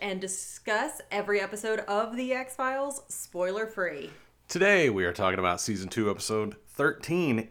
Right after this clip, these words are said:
Speaker 2: Irresistible. It originally aired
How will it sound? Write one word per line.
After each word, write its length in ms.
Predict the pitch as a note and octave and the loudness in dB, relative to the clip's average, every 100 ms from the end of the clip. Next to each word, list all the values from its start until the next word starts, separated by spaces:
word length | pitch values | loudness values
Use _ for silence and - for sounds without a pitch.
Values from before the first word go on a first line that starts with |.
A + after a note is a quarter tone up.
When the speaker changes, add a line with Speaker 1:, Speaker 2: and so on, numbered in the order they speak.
| _ | _
Speaker 2:
Irresistible. 960 | G#2 G#2+ G2+ F2 E2 D#2+ F2+ D#2 D2 - - - - | -2 -2 -2 -4 -8 -8 -8 -10 -10 -14 -20 -18 -10
It 100 | D#2+ | -4
originally 540 | F2 G2 G#2 G#2 G#2 - | -2 -2 -2 -2 -2 -2
aired 520 | C3+ C#3+ G2+ D2+ | 2 4 2 0